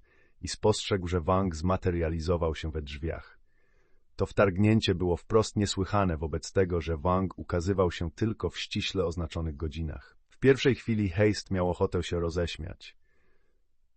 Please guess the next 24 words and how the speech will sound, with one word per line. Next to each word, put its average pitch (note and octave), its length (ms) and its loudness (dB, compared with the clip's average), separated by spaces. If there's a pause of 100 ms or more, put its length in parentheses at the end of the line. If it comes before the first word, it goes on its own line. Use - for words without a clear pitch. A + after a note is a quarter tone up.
Ów A#2 180 -2
komentarz A2 500 4
do F#2 100 -2
twierdzenia, G2 640 0
że E2 160 -2
nic G2+ 260 0
im F2 140 0
nie F2 100 0
może F2+ 280 0
przeszkodzić, E2 880 -4
zmniejszył F#2 640 0
nieco E2 280 -4
napięcie E2 520 -4
jego D#2 220 -6
uczuć. - 580 -12 (840)
Ale F#2+ 180 2
trochę A#2+ 280 4
go G2+ 120 2
to F2+ 120 -2
zirytowało. E2 840 -2 (720)
Chińczyk G#2 440 -2
zachowywał F#2 500 2
głębokie F2 460 0
milczenie. D#2+ 640 -6